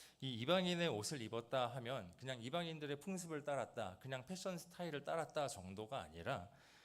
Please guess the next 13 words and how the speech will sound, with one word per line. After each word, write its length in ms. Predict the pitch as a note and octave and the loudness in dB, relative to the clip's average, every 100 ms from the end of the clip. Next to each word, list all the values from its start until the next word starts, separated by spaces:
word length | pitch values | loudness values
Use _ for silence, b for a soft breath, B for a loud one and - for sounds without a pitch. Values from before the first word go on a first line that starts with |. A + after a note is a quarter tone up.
| B B | B B
어, 200 | F#2 F2+ - | -4 -2 -2
그들의 360 | C#3+ E3 E3 C#3+ | 2 4 2 2
우상 320 | C3+ F#3+ F#3+ | 0 2 0
숭배의 480 | F#3+ F#3 E3 D3+ C#3+ | 0 0 2 2 2
옷을 380 | A2+ C3 E3+ B2 | 0 -2 -2 -4
입고 240 | - C3+ | -6 -6
살았다 480 | - F3+ E3+ D#3 C#3+ | -4 -2 -2 2 2
하는 280 | C3 C3+ B2+ | 2 -2 -4
것을 360 | A2 - D3+ F3+ | -4 -2 -4 -4
이렇게 300 | A2+ - G#2 | -4 -4 -6
표현을 360 | C#3+ B2+ A2 | -2 0 0
하신 220 | A2 C3 | 0 -2
것입니다. 520 | A2 F#2 G2+ E2 E2 | -4 -6 -6 -8 -10